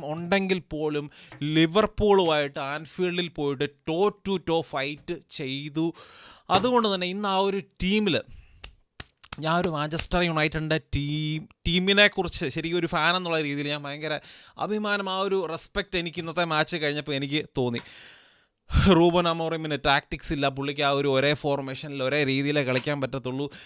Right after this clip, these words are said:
പ്രീമിയർ ലീഗിലെ ഏറ്റവും, ഈ ഒരു സീസണിലെ ഏറ്റവും ബെസ്റ്റ് ടീമിനെയാണ് നമ്മൾ അവരുടെ ഹോമിൽ പോയിട്ട് ശരിക്കും വിറപ്പിച്ചിട്ടുണ്ട്. ലിവർപൂൾ അറ്റാക്ക് ചെയ്തില്ലെന്നല്ല പറയുന്നത്, ഈ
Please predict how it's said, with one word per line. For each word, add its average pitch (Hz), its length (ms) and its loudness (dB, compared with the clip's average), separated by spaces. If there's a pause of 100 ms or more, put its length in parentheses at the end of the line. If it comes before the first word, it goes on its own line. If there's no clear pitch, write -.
(180)
പ്രീമിയർ 240 420 2
ലീഗിലെ 247 240 4
ഏറ്റവും, 202 400 6
ഈ 196 220 0
ഒരു 240 120 4
സീസണിലെ 202 440 -4
ഏറ്റവും 208 380 -8
ബെസ്റ്റ് 180 440 -2
ടീമിനെയാണ് 180 540 -2
നമ്മൾ 165 220 -6
അവരുടെ 165 300 -6
ഹോമിൽ 175 500 0
പോയിട്ട് 170 280 -2
ശരിക്കും 240 260 -4 (140)
വിറപ്പിച്ചിട്ടുണ്ട്. 202 800 2 (1080)
ലിവർപൂൾ 185 460 2
അറ്റാക്ക് 190 360 4
ചെയ്തില്ലെന്നല്ല 180 560 2
പറയുന്നത്, 147 380 -6
ഈ 190 140 -10